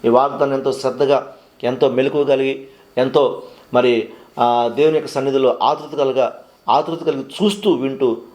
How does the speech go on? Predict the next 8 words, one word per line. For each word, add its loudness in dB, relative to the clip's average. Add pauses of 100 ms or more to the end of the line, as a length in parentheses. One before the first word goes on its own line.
(140)
దీన్ని 2
అర్థం 0
చేసుకోవడానికి -6
ప్రయత్నం -2
చేస్తున్న -6
ప్రతి -2
ఒక్కరి 0
జీవితాల్లో -2